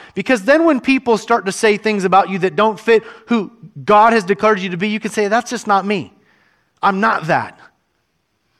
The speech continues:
You know, I remember there was, <laughs> in my old church, big church, so people didn't get as close to me as y'all do. Um, 'cause there was, you know, a lot of people and a few staff. Um, people used to think I was wonderful. I don't hear that as much here.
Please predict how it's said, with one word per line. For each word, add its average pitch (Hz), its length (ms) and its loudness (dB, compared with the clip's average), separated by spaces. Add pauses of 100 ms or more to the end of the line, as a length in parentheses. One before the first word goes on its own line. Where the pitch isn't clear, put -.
(300)
You 220 80 0
know, 233 60 2
I 220 40 2
remember 247 300 0
there 165 180 0
was, 196 200 0 (260)
<laughs> - 220 -20
in - 80 -14
my 165 100 0
old 208 200 2
church, 143 380 -2 (120)
big 175 180 -2
church, 139 340 -4
so 139 240 -4
people 160 420 -6
didn't 139 400 -6
get 156 160 -4
as 135 100 -10
close 170 300 -4
to 147 100 -14
me 139 140 -6
as 117 120 -10
y'all 135 220 -2
do. 107 260 -14 (240)
Um, 135 280 0
'cause - 540 -12
there 151 80 0
was, 135 220 -4
you 156 60 -6
know, 123 140 -6
a - 20 -8
lot 143 200 -2
of 139 60 -12
people 175 380 -2
and 127 100 -8
a 104 40 -20
few 139 200 -10
staff. 165 480 0 (280)
Um, 151 280 2 (240)
people 269 280 0
used 208 140 -2
to 175 60 -4
think 190 240 -4
I 170 60 2
was 147 160 -2
wonderful. 147 480 -8 (840)
I 131 100 -6
don't 147 80 -6
hear 165 120 -8
that 120 140 -6
as 98 100 -18
much 92 220 -20
here. 90 160 -20